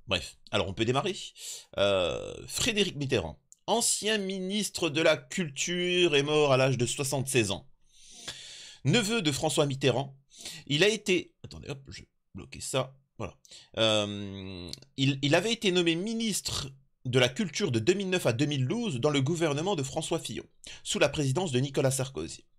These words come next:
L'ancien ministre de la Culture Frédéric Mitterrand, neveu de François Mitterrand, est mort à soixante-seize ans, annonce sa famille à l'A F P.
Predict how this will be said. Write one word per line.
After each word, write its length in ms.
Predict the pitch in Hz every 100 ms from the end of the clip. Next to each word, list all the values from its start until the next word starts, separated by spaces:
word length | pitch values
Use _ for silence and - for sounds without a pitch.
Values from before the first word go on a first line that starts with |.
| -
L'ancien 360 | 107 131 135 139
ministre 340 | 135 147 135
de 80 | 110
la 80 | 117
Culture 300 | - 131 135
Frédéric 340 | 135 120 113
Mitterrand, 420 | 120 120 120 180 -
neveu 260 | 113 113 117
de 80 |
François 440 | 107 - 107 139 139
Mitterrand, 500 | 127 107 110 170 - _ _ _ - - _ _ -
est 80 | 113
mort 180 | 139
à 60 | 123
soixante-seize 540 | 139 139 135 135 117
ans, 160 | 87 - - - -
annonce 300 | 110 139 135
sa 120 | 113
famille 280 | 120 117 117
à 20 |
l'A 140 | 98
F 100 | 98
P. 200 | - -